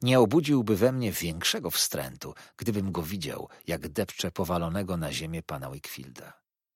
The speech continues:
O tak, ciągnął słodziutkim głosem, dziwnie odbijającym od tego gestu.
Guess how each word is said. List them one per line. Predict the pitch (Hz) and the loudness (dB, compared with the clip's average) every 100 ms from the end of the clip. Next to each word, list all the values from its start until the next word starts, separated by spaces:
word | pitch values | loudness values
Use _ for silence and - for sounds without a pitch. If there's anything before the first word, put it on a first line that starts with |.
| _ _ _ - | _ _ _ 6
O | 160 147 139 | 8 6 2
tak, | - 202 156 95 82 - - _ _ - - - | -2 -2 -2 -8 -14 -20 -20 _ _ -20 -20 -2
ciągnął | - 117 107 98 98 | 6 6 6 0 0
słodziutkim | - 101 104 - 101 | 0 0 0 -2 -4
głosem, | 92 107 - 95 82 | 0 0 0 -2 -2
dziwnie | 110 147 117 113 101 _ - | -2 -2 -2 -4 -6 _ -8
odbijającym | 98 80 95 90 92 95 90 87 85 | -6 -2 0 2 2 0 -2 -2 -4
od | 104 - | -10 -8
tego | 85 80 | -8 -8
gestu. | 76 60 - - | -8 -10 -10 -12